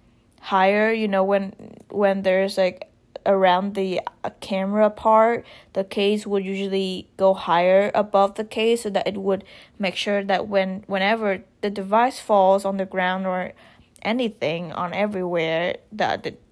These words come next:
the camera is not directly in touch. So maybe, I don't know. But anyway, another update I have for you guys is that I have been very into listening to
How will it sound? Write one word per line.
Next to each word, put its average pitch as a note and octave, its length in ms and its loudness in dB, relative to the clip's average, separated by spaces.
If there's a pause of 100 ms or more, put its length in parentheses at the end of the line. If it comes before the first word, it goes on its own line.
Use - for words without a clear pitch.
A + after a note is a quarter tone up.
(220)
the G3 140 -4
camera G3+ 560 0
is F3+ 240 -4
not F#3 260 -4
directly F3+ 540 -2
in E3+ 120 -8
touch. - 460 -6 (380)
So G#3 520 2 (120)
maybe, D#4 420 -6 (840)
I A#3 100 2
don't G#3 120 0
know. - 140 -10 (380)
But - 160 -2
anyway, G#3 840 2
another A#3 280 0
update G#3+ 340 0
I G3 200 -2
have G3 200 -2
for G3+ 120 -8
you G3 180 -2
guys F#3+ 340 -4
is G3 180 -14
that G3 180 -4
I G3+ 160 0
have G#3+ 380 0 (160)
been F#3+ 540 -2
very F#3+ 360 2
into F3+ 680 -6
listening F3+ 540 -8
to F3 560 -8